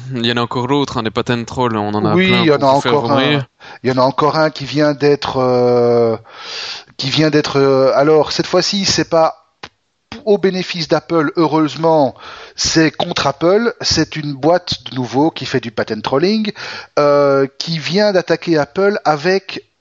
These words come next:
Speaker 2: enfin, pas qu'Apple d'ailleurs, il compte attaquer d'autres boîtes aussi, euh, avec un brevet sur la rotation, sur la, l'adaptation automatique du contenu en fonction de l-, de l'é-,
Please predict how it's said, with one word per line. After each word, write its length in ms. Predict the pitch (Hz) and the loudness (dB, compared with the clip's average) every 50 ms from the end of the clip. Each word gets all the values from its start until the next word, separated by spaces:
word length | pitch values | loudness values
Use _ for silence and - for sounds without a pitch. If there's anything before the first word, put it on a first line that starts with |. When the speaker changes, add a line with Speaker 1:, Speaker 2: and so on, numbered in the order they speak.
| _ _ - | _ _ -14
Speaker 2:
enfin, 220 | - - 123 - - | -8 -6 -6 -6 -2
pas 120 | _ 185 185 | _ -2 0
qu'Apple 400 | - 175 156 - 175 160 139 120 | 0 -2 -4 -2 0 -2 0 0
d'ailleurs, 320 | 113 110 110 110 107 104 | 0 -2 -2 -2 -4 -4
il 60 | 120 | -6
compte 220 | - - 139 127 - | -8 -6 -6 -4 -4
attaquer 360 | 127 - 131 123 - - 123 | -2 -2 -4 -4 -4 -6 -6
d'autres 280 | 123 131 - - 117 113 | -6 -6 -6 -6 -10 -6
boîtes 200 | 117 117 107 - | -6 -6 -6 -4
aussi, 340 | 117 - - - 202 214 - - - - - - - - _ 143 | -6 -6 -4 -4 -4 -6 -8 -10 -12 -14 -14 -14 -16 -4 _ 2
euh, 340 | 139 139 139 135 135 135 - - | 2 4 4 4 4 2 2 0
avec 340 | 147 151 151 202 220 - 175 | -2 0 2 0 0 0 -2
un 100 | 156 147 | -2 -2
brevet 480 | 143 143 - 214 208 170 190 196 208 | -2 0 0 0 2 2 2 2 2
sur 480 | 196 - - - - 190 190 196 208 - - | 0 -2 -4 -4 -4 -4 -2 -2 -2 -2 0
la 140 | 147 139 139 | 0 0 0
rotation, 720 | 135 - 233 247 - 220 196 - - - 196 190 185 - 160 165 - - | 0 -2 -4 -2 -2 -4 -4 -4 -6 -4 -4 -4 -4 -4 -8 -12 -12 -10
sur 180 | - - - 151 | -10 -6 -4 0
la, 120 | 160 202 | 0 0
l'adaptation 760 | 208 180 170 180 214 214 214 - - 185 175 - - - 170 156 - | -2 -2 -2 -2 0 0 0 -2 -2 -4 -2 -2 -2 -4 -4 -4 -4
automatique 760 | 214 226 - - 220 196 175 170 - - 202 214 - - - - - - - - - - - _ | -4 -4 -2 -2 -2 -2 -2 -4 -4 -10 -12 -12 -12 -16 -18 -18 -20 -20 -18 -18 -18 -20 -20 _
du 640 | 120 117 117 143 151 151 147 147 143 143 143 143 - _ _ | -18 -12 -8 -6 -4 -4 -4 -4 -6 -6 -8 -8 -10 _ _
contenu 720 | - 233 247 - - 214 202 190 185 190 196 214 240 247 - _ _ _ _ - | 0 0 0 2 2 0 0 2 0 0 0 0 -2 -4 -6 _ _ _ _ 0
en 100 | 185 214 | 0 0
fonction 560 | - - 202 190 170 - - 202 202 196 190 151 | 0 -2 -4 -6 -4 -6 -4 -2 -2 -2 -2 0
de 120 | 151 170 | 0 -2
l-, 160 | 170 170 180 - _ _ | -2 -2 -8 -14 _ _
de 300 | 147 123 156 160 160 - - | -6 0 0 2 2 0 -2
l'é-, 160 | 156 143 143 | -4 -4 -6